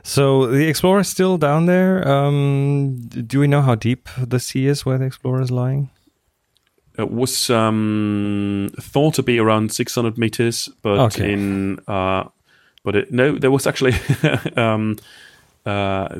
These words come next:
Speaker 2: a mission going down there from the British Antarctic Survey, and, uh, they could identify the wreck at a depth of one thousand one hundred and thirty meters deep.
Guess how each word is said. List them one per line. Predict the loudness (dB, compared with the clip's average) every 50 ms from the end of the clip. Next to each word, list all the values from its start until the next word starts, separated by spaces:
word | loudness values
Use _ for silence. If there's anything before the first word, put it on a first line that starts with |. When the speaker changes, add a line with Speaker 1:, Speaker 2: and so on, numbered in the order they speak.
| -8 -6
Speaker 2:
a | -2 0
mission | 2 2 2 2 0 -2 -2 -2 -2
going | -2 0 0 2
down | 2 2 2 2
there | 2 0 0
from | -2 -2 -4 -2
the | -2
British | -4 -4 -4 -4 -4 -2
Antarctic | -2 0 0 -2 -2 -6
Survey, | -4 0 0 2 2 2 2 0 0 -2 -4 -4
and, | -4 -2 -2 -2 -2 -4 -6 -8 -10 -8
uh, | -6 -4 -2 -2 -2 -4 -4
they | -4 -2 2 2 4 2 2 -2 -6 -20 _ _ -20 -20 _ _ _ _ _ _ _ _ -6
could | -2 0 2 2
identify | 2 2 2 0 0 -2 -2 0 0 2 2
the | 2 2
wreck | 2 2 0 0 -2
at | -4 -4
a |
depth | -4 -2 -2 -2 -2 -2
of | -4 -4 -2
one | -2 -2 0
thousand | 0 0 0 0 0 -2 -4 -4 -4 -6 -8 -10 -12 -12 -14 _ -6
one | -2 -2 -2 0
hundred | -2 -4 -4 -4
and | -4 -6 -2
thirty | 0 0 2 2 2 0 0
meters | 0 0 -2 -4 -6 -8 -6
deep. | -6 -8 -8 -8 -12